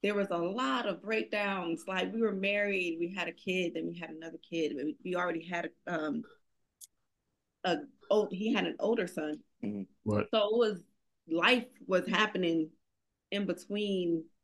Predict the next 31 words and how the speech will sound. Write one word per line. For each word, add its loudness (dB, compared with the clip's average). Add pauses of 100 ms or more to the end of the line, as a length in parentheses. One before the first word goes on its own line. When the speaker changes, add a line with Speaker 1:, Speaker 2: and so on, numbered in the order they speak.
(380)
Speaker 1:
all 0
this 4 (840)
Speaker 3:
Right. 10 (100)
Speaker 1:
stuff -4
going -2
on, -4
right? -2 (200)
Speaker 3:
Right. 8
Speaker 1:
And 0 (100)
so 0
when 0
you're -2
independent, 0
of -6
course, 0 (340)
you're -2
not, 0
you -2
don't 0
have -2
a -6
whole -8
lot -2
of -2
money. -2 (640)
Speaker 3:
Right. 10
Speaker 1:
That's 0 (120)
just 0 (580)
what 6
it 4
is. 4